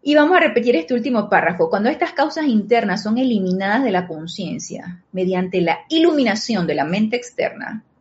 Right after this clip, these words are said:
la purificación de los cuerpos internos y la cooperación de la personalidad,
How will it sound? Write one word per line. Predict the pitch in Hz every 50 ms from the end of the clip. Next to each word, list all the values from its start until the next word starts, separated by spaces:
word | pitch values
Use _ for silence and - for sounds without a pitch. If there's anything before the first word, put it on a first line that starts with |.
| _ _ _ _
la | - 196 190 185
purificación | - 220 202 220 - 220 214 202 190 190 - 220 220
de | 233 226
los | 208 214
cuerpos | - 202 196 190 - 220 240
internos | 190 170 170 - 196 185 170 175 156 147 151 - - -
y | 214 185
la | 190 196 180 175 175 - -
cooperación | - 277 339 339 - - 262 - 147 175 175 - - 233 202 170 170 - -
de | - 156
la | 156 156 -
personalidad, | - 202 220 220 233 226 220 233 240 226 185 165 156 156 165